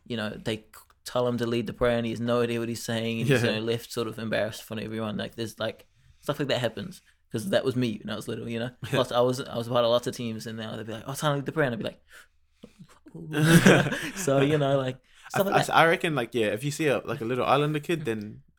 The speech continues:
Speaker 2: like, you're just gonna be like, "You, you do the prayer."
Speaker 1: <laughs> Ooh, yeah. So, I mean,
Speaker 2: Okay.
Speaker 1: it's just like that. Um, stuff like that. So
Speaker 2: Yeah, like, sport, like, yeah, like, it shouldn't, yeah. There's, like, a difference between religion and sport. You can, like,
Speaker 1: Hmm.
Speaker 2: differentiate the two.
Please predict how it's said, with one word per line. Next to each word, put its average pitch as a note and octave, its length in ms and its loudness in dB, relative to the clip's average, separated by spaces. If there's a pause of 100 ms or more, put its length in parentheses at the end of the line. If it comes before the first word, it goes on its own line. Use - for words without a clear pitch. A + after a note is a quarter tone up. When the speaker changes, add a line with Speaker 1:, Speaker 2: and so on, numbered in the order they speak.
Speaker 2:
like, A2+ 200 -4
you're A#2 120 -2
just A2+ 120 -12
gonna A2+ 120 -4
be G#2 80 -4
like, G2+ 120 -4
"You, G#2 240 -6
you G2+ 260 -4
do - 20 -20
the - 80 -14
prayer." G2+ 200 -6
Speaker 1:
<laughs> - 720 8 (1300)
Ooh, F3 260 2 (360)
yeah. C3 200 2
So, D3+ 180 6
I D#3 40 8
mean, D#3+ 100 4
Speaker 2:
Okay. F3 80 2
Speaker 1:
it's F3 80 4
just - 120 -2
like F3+ 120 0
that. - 260 -2 (160)
Um, C3+ 580 -4
stuff E3 140 -4
like D3 100 -4
that. C3+ 300 -4
So A#2+ 500 2 (420)
Speaker 2:
Yeah, B2+ 240 -4
like, - 180 -4
sport, F#3+ 440 2 (260)
like, D3 160 -2
yeah, B2+ 160 6
like, A#2+ 280 0 (140)
it C#3+ 100 -4
shouldn't, E3 340 0 (100)
yeah. G#2+ 240 0 (160)
There's, C#3 360 2
like, D#3 140 -2
a E3+ 60 0
difference D#3 280 -4
between A2+ 300 -4
religion G2+ 320 -2
and G2 80 -6
sport. G2+ 260 -4
You G#2+ 80 -8
can, G#2+ 340 -8 (500)
like, G2+ 320 -8
Speaker 1:
Hmm. C3 120 -10 (220)
Speaker 2:
differentiate G#2 720 -4
the G2+ 60 -10
two. G#2+ 360 -6